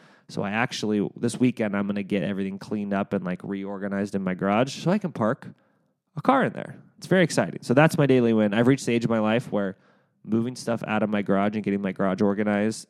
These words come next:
is a daily win. I'm not sure how I feel about that, but that's kinda where I'm at. Uh, last one is daily learning lesson.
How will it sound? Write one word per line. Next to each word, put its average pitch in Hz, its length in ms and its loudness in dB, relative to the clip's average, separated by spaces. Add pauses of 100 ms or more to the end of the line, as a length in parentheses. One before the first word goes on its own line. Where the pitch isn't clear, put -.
is 107 140 -6
a 101 60 -6
daily 98 340 -4
win. 113 360 -4 (760)
I'm 123 80 -8
not 160 120 6
sure 147 160 2
how 127 100 6
I 117 80 4
feel 120 200 6
about 123 160 6
that, 120 300 0
but 113 100 -4
that's 101 220 -4
kinda 98 240 -8
where 92 160 -4
I'm 85 160 -8
at. 53 160 -12 (1500)
Uh, 123 560 6 (720)
last 160 300 4
one 156 160 2
is 135 160 2
daily 127 320 2
learning 107 260 0
lesson. - 380 -12